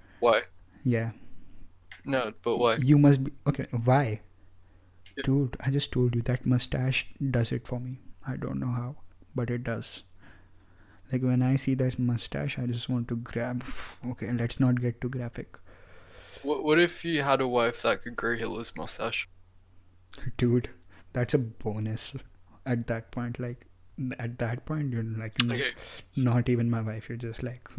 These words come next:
Speaker 2: something that I fantasized about.
Speaker 1: I'm not gonna lie, but I wouldn't mind a female constantly wearing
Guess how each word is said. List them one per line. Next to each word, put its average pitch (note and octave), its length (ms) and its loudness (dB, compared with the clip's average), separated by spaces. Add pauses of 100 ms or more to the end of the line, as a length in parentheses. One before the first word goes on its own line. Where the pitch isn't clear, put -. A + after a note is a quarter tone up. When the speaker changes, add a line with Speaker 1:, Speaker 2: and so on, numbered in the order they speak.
Speaker 2:
something B2 400 -2
that A#2 200 -4
I A2+ 60 -4
fantasized A#2 580 -8
about. B2+ 220 -10 (840)
Speaker 1:
I'm D3 140 4
not E3 120 6
gonna F3+ 180 8
lie, B2 280 8
but B2+ 180 8
I B2+ 120 8
wouldn't D3 280 2
mind B2 220 4
a A#2 60 -2
female A#2 560 -2
constantly A#2+ 480 -4
wearing A#2 380 2